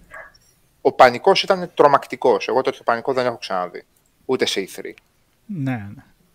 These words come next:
Speaker 2: Μα
Speaker 1: Ναι,
Speaker 2: ήταν ανοιχτό για
Speaker 1: γιατί
Speaker 2: το
Speaker 1: έμπαινε
Speaker 2: κοινό κανονικά,
Speaker 1: Ναι,
Speaker 2: ναι.
Speaker 1: πάρα πολλοί κόσμος, ναι, ρε παιδί
Speaker 2: Μμ.
Speaker 1: μου. Και από όλη την Ευρώπη,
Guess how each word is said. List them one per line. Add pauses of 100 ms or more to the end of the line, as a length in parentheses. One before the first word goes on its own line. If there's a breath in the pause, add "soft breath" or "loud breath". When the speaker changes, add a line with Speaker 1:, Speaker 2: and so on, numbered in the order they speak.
(160)
Speaker 2:
Μα
Speaker 1:
Ναι,
Speaker 2:
ήταν
ανοιχτό
για
Speaker 1:
γιατί
Speaker 2:
το
Speaker 1:
έμπαινε
Speaker 2:
κοινό
κανονικά,
Speaker 1:
Ναι,
Speaker 2:
ναι.
Speaker 1:
πάρα
πολλοί
κόσμος,
ναι,
ρε
παιδί
Speaker 2:
Μμ.
Speaker 1:
μου. (520)
Και
από
όλη
την
Ευρώπη,